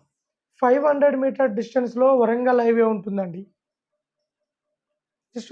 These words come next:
ఫైవ్ హండ్రెడ్ మీటర్ డిస్టెన్స్‌లో. అలాగే మనకు, ఆ, just సిక్స్ హండ్రెడ్ మీటర్ డిస్టెన్స్‌లో ఔటర్ రింగ్ రోడ్ ఉంటుంది. ఔటర్ రింగ్ రోడ్ ఉంటుందండి సిక్స్ హండ్రెడ్ మీటర్ డిస్టెన్స్‌లో. అలాగే మనకు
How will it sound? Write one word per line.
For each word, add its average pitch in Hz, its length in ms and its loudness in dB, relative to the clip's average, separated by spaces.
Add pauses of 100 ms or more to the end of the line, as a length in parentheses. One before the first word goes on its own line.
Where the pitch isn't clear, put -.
ఫైవ్ 220 280 2
హండ్రెడ్ 233 280 -2
మీటర్ 214 340 -4
డిస్టెన్స్‌లో. 208 500 -6 (540)
అలాగే 277 280 0
మనకు, 277 360 -4 (720)
ఆ, 247 80 2 (460)
just 247 360 -10 (880)
సిక్స్ - 420 -10
హండ్రెడ్ 285 400 0
మీటర్ 262 400 -6
డిస్టెన్స్‌లో 233 600 -6 (680)
ఔటర్ 254 440 2
రింగ్ 240 280 0
రోడ్ 262 280 2
ఉంటుంది. 190 400 -2 (1160)
ఔటర్ 247 340 2
రింగ్ 247 200 0
రోడ్ 247 200 4
ఉంటుందండి 226 560 0
సిక్స్ - 320 -10
హండ్రెడ్ 220 280 0
మీటర్ 220 320 -2
డిస్టెన్స్‌లో. 214 520 -4 (600)
అలాగే 277 260 2
మనకు 285 360 -2